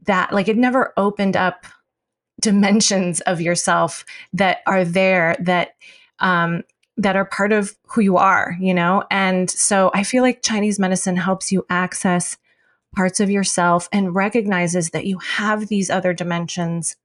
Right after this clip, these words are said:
of yourself, like a spiritual self, an emotional self, a physical self, that when you kind of turn all of those systems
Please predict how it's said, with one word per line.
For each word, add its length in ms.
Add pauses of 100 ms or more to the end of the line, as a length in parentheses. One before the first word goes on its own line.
(140)
of 180
yourself, 520
like 160
a 80
spiritual 600
self, 560 (460)
an 100
emotional 580
self, 400
a 60
physical 460
self, 520 (440)
that 400 (320)
when 300
you 540 (320)
kind 120
of 160
turn 560
all 180
of 100
those 220
systems 760